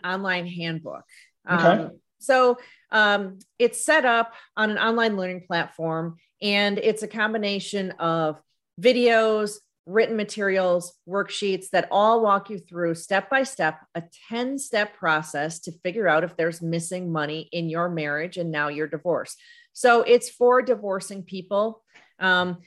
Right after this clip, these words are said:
Speaker 1: if you are the spouse who has not been in control of the money or has not been the main breadwinner of the family, you might not know as much about your finances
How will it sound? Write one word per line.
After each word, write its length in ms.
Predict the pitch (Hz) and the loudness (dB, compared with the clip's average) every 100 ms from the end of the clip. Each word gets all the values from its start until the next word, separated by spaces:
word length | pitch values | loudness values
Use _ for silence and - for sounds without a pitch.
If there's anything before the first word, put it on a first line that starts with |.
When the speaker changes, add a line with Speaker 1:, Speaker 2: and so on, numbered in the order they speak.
| _ | _
Speaker 1:
if 180 | 220 226 | -2 -2
you 360 | 208 233 269 269 | -2 0 2 2
are 420 | 214 208 196 190 | 4 4 4 2
the 120 | 196 | 0
spouse 580 | 196 - 180 175 185 - | -2 -2 0 0 -2 -8
who 340 | - 190 185 | -8 -4 -2
has 480 | 170 190 180 170 165 | -4 -2 -2 -2 -4
not 340 | 185 196 214 220 | -4 -2 -2 -2
been 140 | 180 | -4
in 100 | 165 | -6
control 340 | 175 165 160 | -10 -4 -4
of 60 | 151 | -4
the 60 | 156 | -6
money 320 | 156 151 151 | -8 -8 -6
or 120 | 151 | -4
has 160 | 160 175 | -4 -2
not 280 | 180 196 | -2 -2
been 360 | 180 170 165 165 | -2 -2 -4 -4
the 80 | 180 | -4
main 340 | 175 175 170 170 | -2 -2 -4 0
breadwinner 420 | 233 208 196 175 | 2 2 -2 -4
of 60 | |
the 80 | 156 | -6
family, 440 | - 160 165 170 _ _ _ | -6 -6 -6 -8 _ _ _
you 100 | 226 | 0
might 320 | 214 220 262 | 2 2 0
not 260 | 214 202 180 | 0 -2 -2
know 180 | 180 180 | -2 -2
as 140 | 175 | -2
much 220 | 165 165 | -4 -4
about 240 | 165 165 165 | -2 -2 -2
your 60 | |
finances 920 | - 175 175 151 160 170 185 214 - | -6 -4 -4 -6 -6 -4 -2 -4 -10